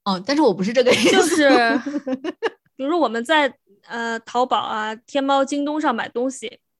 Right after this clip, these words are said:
Speaker 2: 一看到某个商品是在叉叉旗舰店上买的，然后你就内心就会觉得这个商品会很好。
Speaker 1: 嗯，对，当然。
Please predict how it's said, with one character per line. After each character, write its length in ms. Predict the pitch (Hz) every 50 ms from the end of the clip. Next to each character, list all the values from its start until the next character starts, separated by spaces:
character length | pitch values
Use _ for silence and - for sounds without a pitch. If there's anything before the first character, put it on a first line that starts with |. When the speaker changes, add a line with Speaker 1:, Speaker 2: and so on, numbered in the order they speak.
| _ _ _
Speaker 2:
一 120 | - 262 269
看 220 | - - 381 349
到 160 | 311 277 240
某 180 | 220 214 208 214
个 120 | 214 240
商 220 | 233 - 302 311 311
品 200 | 285 220 214 220
是 140 | - 269 262
在 220 | 269 247 226 - _ _ _
叉 220 | - - 381 381 370
叉 260 | 381 359 370 370 370
旗 320 | 370 - - - - 285 277
舰 200 | 349 349 349 339
店 240 | 392 415 370 285
上 240 | 269 - 240 202 202
买 160 | 220 214 - - -
的， 120 | - - -
然 100 | 226 214
后 100 | 262 277
你 120 | 247 220 208
就 220 | 254 269 269 254
内 200 | 262 311 339 302
心 260 | 277 - - 320 320 294
就 100 | 320 302
会 120 | 294 254
觉 180 | - - 214 214
得 200 | 226 233 226 226
这 200 | 233 _ - 285
个 80 | 254 233
商 240 | - 285 285 285
品 200 | 277 269 233 208
会 160 | 214 - 240 233
很 200 | - 226 226 240
好。 320 | - - - - - - _ _ _ _ -
Speaker 1:
嗯， 320 | 208 202 185 165 151 - _ _ _ _ _
对， 300 | - 220 196 175 170 _ -
当 220 | 202 190 196 185
然。 160 | 170 - -